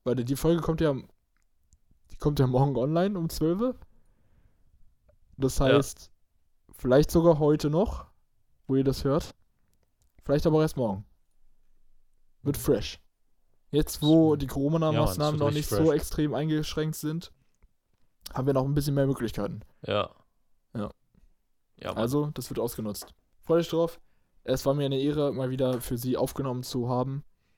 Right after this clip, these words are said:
Speaker 1: Ähm,
Speaker 2: Das war
Speaker 1: und
Speaker 2: stark.
Speaker 1: wir sehen uns nächste Woche. <laughs> Oder?
Speaker 2: Ja, Mann.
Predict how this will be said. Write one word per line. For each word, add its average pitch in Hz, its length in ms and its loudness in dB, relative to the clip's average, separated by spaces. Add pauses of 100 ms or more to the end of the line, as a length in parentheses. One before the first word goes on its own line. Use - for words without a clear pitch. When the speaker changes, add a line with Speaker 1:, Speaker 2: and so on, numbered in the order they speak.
(360)
Speaker 1:
Ähm, 113 480 -8 (1120)
Speaker 2:
Das 113 100 -6
war 104 220 0
Speaker 1:
und 101 80 -2
Speaker 2:
stark. 101 400 -4 (680)
Speaker 1:
wir 113 200 -6
sehen 117 180 -2
uns - 340 -8 (120)
nächste 120 460 -4
Woche. 113 260 -2 (540)
<laughs> - 460 -20
Oder? 147 260 -2 (1800)
Speaker 2:
Ja, 117 140 0
Mann. 104 200 -2